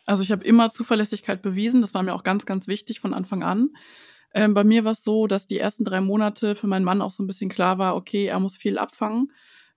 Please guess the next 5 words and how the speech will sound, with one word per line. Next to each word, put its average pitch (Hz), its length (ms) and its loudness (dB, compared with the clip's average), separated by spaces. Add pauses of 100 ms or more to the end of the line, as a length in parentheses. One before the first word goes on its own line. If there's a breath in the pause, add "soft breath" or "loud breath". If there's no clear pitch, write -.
Ähm, 196 420 0
ich 202 180 -8
brauch - 560 -4
einfach 190 680 -4 (180)
Zeit, 202 520 0